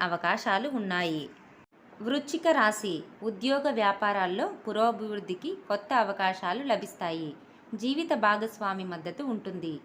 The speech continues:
సరస్వతీదేవి అనుగ్రహంతో ఉద్యోగంలో పదోన్నతి పొందుతారు. కొందరికి కొత్త జాబ్ ఆఫర్ వస్తుంది.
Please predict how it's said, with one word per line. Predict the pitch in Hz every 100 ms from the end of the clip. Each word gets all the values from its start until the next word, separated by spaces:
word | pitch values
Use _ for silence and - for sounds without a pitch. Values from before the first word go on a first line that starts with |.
| - - -
సరస్వతీదేవి | 240 240 294 302 294 285 247 233 233
అనుగ్రహంతో | 214 208 196 190 190 185 170 180 - - -
ఉద్యోగంలో | 240 269 269 262 202 254 320
పదోన్నతి | 220 185 190 180 -
పొందుతారు. | 294 226 202 - 170 156 147 - - -
కొందరికి | 262 277 294 226 - 196 202 - -
కొత్త | 220 -
జాబ్ | 262 247 208 - 185
ఆఫర్ | 190 214 277
వస్తుంది. | 220 - 185 160 147